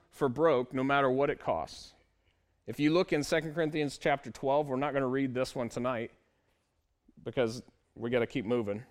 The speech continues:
But check this out sometime. I think it's on your sheet for you to reference later. Paul experienced a visit to the third heaven.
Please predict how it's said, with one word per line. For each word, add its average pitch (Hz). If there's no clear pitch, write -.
But 117
check 165
this 170
out 151
sometime. 135
I 127
think 151
it's 147
on 131
your 117
sheet 117
for 123
you 120
to 120
reference 120
later. 117
Paul 185
experienced 175
a 143
visit 156
to 165
the 147
third 156
heaven. 98